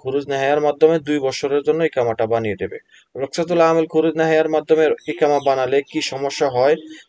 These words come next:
সেই বিষয় নিয়ে আমি আরো ভিডিও দিয়েছিলাম, আপনারা সেই ভিডিওটা দেখে আসতে পারেন। তো রুখসাতুল আমেল খুরুজ নাহিয়ার মাধ্যমে আপনি যখন ইকামাটা পাবেন, তখন আপনাকে দুই বছর শেষ হওয়ার পূর্বেই কিন্তু আপনি সৌদি আরব ত্যাগ করতে হবে।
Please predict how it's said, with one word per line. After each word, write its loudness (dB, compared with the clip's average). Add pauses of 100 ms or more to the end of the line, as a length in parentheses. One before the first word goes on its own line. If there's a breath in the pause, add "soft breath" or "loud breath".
(100)
সেই 6 (140)
বিষয় 2
নিয়ে 0
আমি -4 (180)
আরো 0 (120)
ভিডিও -4
দিয়েছিলাম, -4
আপনারা -4
সেই -4
ভিডিওটা -4 (120)
দেখে -6
আসতে -10
পারেন। 4 (680 loud breath)
তো -2 (100)
রুখসাতুল -4
আমেল 0
খুরুজ 0
নাহিয়ার 0
মাধ্যমে 2 (100)
আপনি -4 (340)
যখন -4 (100)
ইকামাটা -2 (100)
পাবেন, 4 (460 loud breath)
তখন 2 (100)
আপনাকে -2 (240)
দুই 0
বছর -4 (120)
শেষ -2
হওয়ার 2 (460 soft breath)
পূর্বেই 2
কিন্তু -4
আপনি -2
সৌদি -4
আরব 0
ত্যাগ -2
করতে -4
হবে। 0